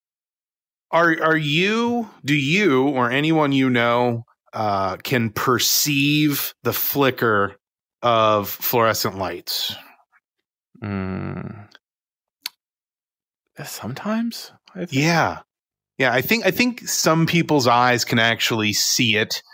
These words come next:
Speaker 1: uh, the flicker, and others cannot. And I,
Speaker 2: Uh-huh.
Speaker 1: I believe that that perception will mean a lot to people who are trying to do V R.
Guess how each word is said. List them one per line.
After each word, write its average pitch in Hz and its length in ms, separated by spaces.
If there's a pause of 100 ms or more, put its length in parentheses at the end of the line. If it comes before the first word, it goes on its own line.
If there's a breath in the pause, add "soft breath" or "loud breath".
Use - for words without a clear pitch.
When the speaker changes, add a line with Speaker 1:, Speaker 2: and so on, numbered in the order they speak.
(200 loud breath)
Speaker 1:
uh, 107 140
the 104 100
flicker, 139 600
and 113 100
others 117 400
cannot. 101 600 (100)
And 120 300
I, 110 180
Speaker 2:
Uh-huh. 156 160
Speaker 1:
I 120 40
believe 120 280
that 107 100
that 117 180 (140)
perception 117 800 (180 loud breath)
will 110 400 (360)
mean 131 460
a 117 60
lot 113 480
to 110 80
people 110 320
who 113 80
are 110 80
trying 110 240
to 104 80
do 104 280
V 98 200
R. 98 380